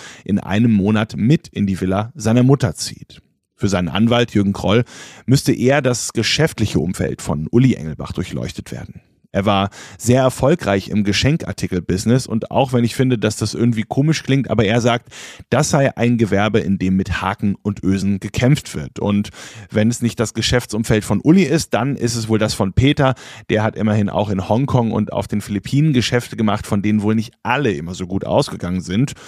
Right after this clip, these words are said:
wie man sich zumindest erzählt. Und dann kommt auch noch hinzu, dass sich Lieselotte Engelbach in den Wochen vor der Tat irgendwie unwohl und beobachtet gefühlt hat. Damit bringt Kroll also gleich, ja, mehrere Theorien auf den Tisch, wie es gewesen sein könnte.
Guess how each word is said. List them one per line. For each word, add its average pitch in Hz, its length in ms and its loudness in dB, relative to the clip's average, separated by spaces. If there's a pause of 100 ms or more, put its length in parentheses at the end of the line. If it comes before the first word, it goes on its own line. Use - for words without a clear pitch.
(240)
wie 101 100 0
man 95 140 2
sich 92 180 -4
zumindest 95 440 0
erzählt. - 560 -2 (340)
Und 180 340 2 (200)
dann 196 160 -4
kommt - 240 -2
auch 160 240 6
noch 127 160 4
hinzu, 127 380 2 (340)
dass 92 160 -2
sich 107 160 -2
Lieselotte 113 440 2
Engelbach 101 460 2
in 101 160 -2
den 95 140 0
Wochen 95 260 0
vor 107 240 0
der 107 120 -2
Tat 104 280 -2
irgendwie 120 540 2 (480)
unwohl 143 420 6
und - 460 -4
beobachtet 107 560 -2
gefühlt - 500 -10
hat. - 320 -18 (960)
Damit 135 240 2
bringt 143 220 0
Kroll 120 240 2
also 113 180 -2
gleich, 104 380 -4 (240)
ja, 85 340 -6
mehrere 117 400 0
Theorien 101 460 2
auf - 160 -4
den 101 100 -2
Tisch, - 280 0
wie 127 100 2
es 143 100 0
gewesen 110 400 0
sein 101 200 -2
könnte. 147 500 2